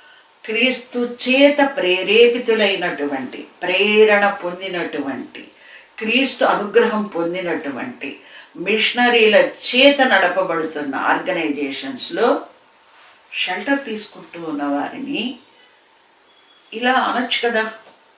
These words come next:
అనాలి కూడా. కానీ అది ఏ మాత్రం కూడా న్యాయము,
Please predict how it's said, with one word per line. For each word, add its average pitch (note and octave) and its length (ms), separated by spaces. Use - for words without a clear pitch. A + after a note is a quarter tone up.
అనాలి C3+ 400
కూడా. - 400
కానీ C3+ 360
అది C#3 380
ఏ E3+ 400
మాత్రం F#3 600
కూడా E3 560
న్యాయము, D3+ 920